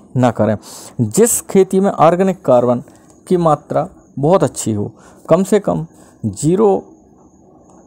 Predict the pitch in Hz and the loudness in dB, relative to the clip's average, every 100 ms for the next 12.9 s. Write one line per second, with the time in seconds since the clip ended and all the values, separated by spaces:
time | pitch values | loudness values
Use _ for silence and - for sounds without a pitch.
0 | _ - - 160 156 156 165 - - - | _ -20 0 2 4 2 -2 -10 -12 -4
1 | 165 190 185 143 135 156 - - - - | -2 0 0 -2 -2 -8 -16 -6 -2 -2
2 | - 180 170 165 160 - _ _ _ _ | 0 0 2 2 0 -12 _ _ _ _
3 | _ _ _ _ _ _ - 165 165 147 | _ _ _ _ _ _ 0 0 2 -2
4 | 127 143 143 160 180 170 - 139 143 143 | 2 2 4 2 0 -2 2 2 2 -2
5 | 143 151 160 131 120 120 113 104 101 _ | -2 -4 -2 -2 0 -2 -2 -4 -10 _
6 | - 151 151 135 127 170 170 202 208 - | 0 0 2 0 0 -2 -2 -4 -6 -18
7 | - _ 190 208 202 190 190 180 196 117 | -20 _ 4 4 2 -2 -2 -2 -6 -2
8 | 131 160 160 160 160 160 - 160 160 160 | 0 2 2 2 2 -2 -2 -2 0 0
9 | 175 - 147 - - 165 185 160 135 127 | -4 -4 0 0 2 2 2 0 0 0
10 | 120 113 156 214 - - - _ - - | 0 0 -4 -6 -12 -20 -20 _ -6 0
11 | 117 98 107 117 110 - - - - - | 0 2 -2 -2 -8 -14 -20 -20 -14 -12
12 | - 147 160 185 165 156 147 139 175 | -4 0 4 4 2 0 -2 0 -2